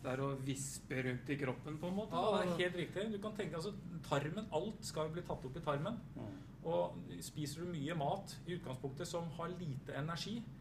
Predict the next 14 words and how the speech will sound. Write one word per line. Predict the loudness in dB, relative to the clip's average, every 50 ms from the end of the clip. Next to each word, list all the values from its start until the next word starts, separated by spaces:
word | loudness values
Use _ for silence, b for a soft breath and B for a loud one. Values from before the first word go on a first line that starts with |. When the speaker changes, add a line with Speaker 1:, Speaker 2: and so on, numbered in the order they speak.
| B B B B
Speaker 2:
selv | -4 -2 0 0 0
om | 0 -2 -4 -4
man | -2 -2 -2 -2 -2
tror | -2 -2 -2 0 0 0 2 0 0
at | 0
dere | 0 0 0
har | 0 0 0
mye | 0 -2 -2 0 0
energi, | 0 0 -2 -2 -2 -2 -4 -4 B B B B B B B B B
så | -8 -6 -4 -4
skal | -2 -2 0 0 0 -2 -4 -6 -8 -8 -6
kroppen | -2 0 0 0 2 2 0 0 2 2
bryte | 0 0 0 0 0 -2 -4 -4 -4 -2 0 0
ned | 2 2 0 0 -2 -6